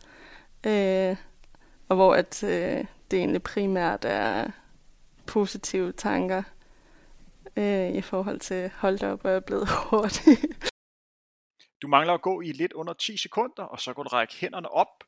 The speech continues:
Speaker 2: og juble over, at du har gennemført det første træningspas i denne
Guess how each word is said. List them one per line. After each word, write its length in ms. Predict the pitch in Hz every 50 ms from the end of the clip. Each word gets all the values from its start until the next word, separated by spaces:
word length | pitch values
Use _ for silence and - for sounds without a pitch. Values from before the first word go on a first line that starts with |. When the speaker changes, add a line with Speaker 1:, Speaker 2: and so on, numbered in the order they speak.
| _ _ - - - - _ _ _ -
Speaker 2:
og 260 | - 147 143 143 127
juble 240 | 170 196 - 226 -
over, 280 | - 160 170 156 165 160
at 100 | 143 -
du 140 | 135 135
har 120 | 151 147 - -
gennemført 680 | - 120 139 175 160 - - - 170 143 127 - - _ -
det 160 | - 135 131
første 540 | - - - - - 165 175 - - - 190
træningspas 760 | - - - - - 120 127 151 156 - - - 147 135 -
i 120 | - 151 - -
denne 260 | 131 127 135 160 165